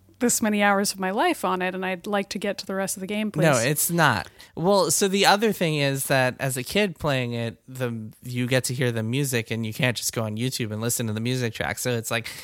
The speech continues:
Speaker 2: like, just sitting there and rocking out to this music was the reason that I, like, got into every single po-, point of it. And the music is really the best thing about this game, and the reason that this game is so special in my mind. Anyway, Kirk, you've been quiet. What are your kind of overall thoughts on this game?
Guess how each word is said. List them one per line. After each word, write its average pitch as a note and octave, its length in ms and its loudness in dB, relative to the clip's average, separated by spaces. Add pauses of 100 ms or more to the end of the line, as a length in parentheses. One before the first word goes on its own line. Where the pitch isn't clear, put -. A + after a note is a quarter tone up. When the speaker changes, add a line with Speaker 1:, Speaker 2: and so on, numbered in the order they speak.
(120)
Speaker 2:
like, B2 180 -2
just C#3 220 0
sitting D#3 240 4
there A#2+ 160 2
and A#2 100 -2
rocking A#2 380 2
out B2 160 0
to C3 100 -4
this G#2 220 -4
music D3+ 480 2
was A#2 180 -2
the A2+ 100 -2
reason A2+ 420 -4
that G#2+ 100 -4
I, A#2 160 2
like, A2 280 -6
got G#2 200 -2
into G#2 280 -6
every G#2 260 -4
single G#2+ 300 -4
po-, A#2 360 -2
point C3 180 2
of G#2 60 -4
it. - 100 -10 (240)
And C3+ 140 0
the C3 40 2
music E3+ 400 2
is A#2+ 140 -2
really B2+ 240 2
the A2+ 80 -2
best A2 320 0
thing B2+ 240 0
about G#2 320 -4
this A2+ 160 -4
game, A2+ 320 0
and G#2+ 100 -4
the G2 60 -6
reason A2+ 280 -4
that G#2 120 -6
this A2 160 -8
game G#2 160 -8
is G2+ 80 -6
so - 80 -6
special G2+ 460 -2
in G#2 160 -4
my G2 140 -6 (120)
mind. D#2 160 -12 (240)
Anyway, F3 300 2
Kirk, F3 260 2
you've D#3+ 140 0
been F3 100 -2
quiet. B2 400 4
What B2+ 160 0
are E3 80 2
your C#3+ 320 0
kind A#2+ 180 -4
of A2 120 -2
overall G#2 420 0
thoughts - 580 -4
on A2 140 -12
this G2 140 -10
game? - 240 -16